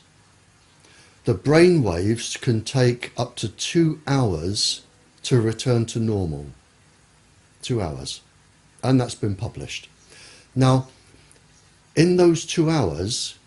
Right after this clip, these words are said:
the child's brain is not acting as it should, and it could demonstrate itself in a number of ways. For instance, if, if the child were in school and made a quick call from the playground,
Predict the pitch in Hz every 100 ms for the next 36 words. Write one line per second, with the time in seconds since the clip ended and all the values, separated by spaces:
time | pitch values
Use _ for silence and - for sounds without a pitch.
0 | - 104 - 147 147 143 135 - - 135
1 | 98 78 85 110 123 _ _ _ _ _
2 | _ 117 - 131 147 147 123 131 - 131
3 | 120 113 117 - - 131 78 69 - _
4 | _ - 117 113 - _ - - 180 165
5 | - 165 156 135 120 - 98 90 - -
6 | - - 82 104 - 120 110 113 123 123
7 | 120 107 107 92 73 71 - - - -
8 | - - - 151 147 - 120 120 147 147
9 | 143 135 135 135 135 131 120 98 107 107
10 | 104 - 131 76 73 - _ - - 104
11 | 110 98 - - - - 113 78 82 80
12 | - _ _ - 104 92 - 113 - 73
13 | 73 82